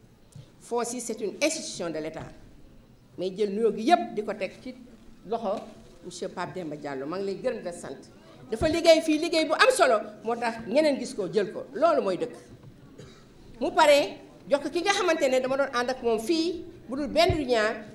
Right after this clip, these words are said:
di la directeur général monsieur Abdoulaye Diouf Sarr. Ma koy gërëm di ko sant,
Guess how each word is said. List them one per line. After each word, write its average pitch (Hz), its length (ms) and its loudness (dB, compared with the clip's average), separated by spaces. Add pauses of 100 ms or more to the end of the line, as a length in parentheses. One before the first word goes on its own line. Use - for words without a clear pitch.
di 185 80 -6
la 220 100 0
directeur 226 320 -2
général 180 300 -4
monsieur 175 200 -10
Abdoulaye 151 260 -8
Diouf 147 140 -14
Sarr. - 200 -16 (1500)
Ma 240 100 -4
koy 294 180 6
gërëm 294 280 2
di 285 80 -6
ko 285 100 -4
sant, 269 280 -4